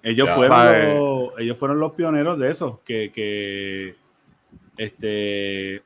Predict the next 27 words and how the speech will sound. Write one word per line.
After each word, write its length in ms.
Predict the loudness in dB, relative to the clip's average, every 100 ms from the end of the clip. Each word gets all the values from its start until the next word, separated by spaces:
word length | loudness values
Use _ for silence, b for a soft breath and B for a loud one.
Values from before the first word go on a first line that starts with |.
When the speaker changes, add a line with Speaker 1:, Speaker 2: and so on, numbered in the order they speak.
| -8
Speaker 1:
me 140 | -6
acuerdo 380 | -2 0 4 4
para 260 | 4 2
la 100 | 2
época 460 | 0 -2 -4 -4 -6
que 160 | -4 -4
habían 320 | -2 -4 -2
unos, 720 | 0 0 2 0 0 -4 -6
unos 320 | -6 -6 -4 -6
streamers 440 | -6 -4 -2 -2
de 360 | -4 -4 -4 -6
Call 120 | -6
of 120 | -8 -8
Duty 380 | -8 -6 -8 -10 _ _ _ _ _ _ -8
que 1000 | -2 -2 -2 -2 -4 -4 -6 -8 -10 -16 _ _ -4
en, 340 | -2 -2 -6 _
en, 300 | -6 -6 -6
en, 240 | -6 -6 -6
en 160 | -8 -8
el 140 | -10
Twitch 300 | -8 -8 -6
en 140 | -6
vivo, 400 | -2 -2 -2 -4 _ _ _
eh, 160 | -10 -6
hablaron 380 | -4 -2 -2 -2
con 220 | -2 -4
Drake 320 | -2 -4 -6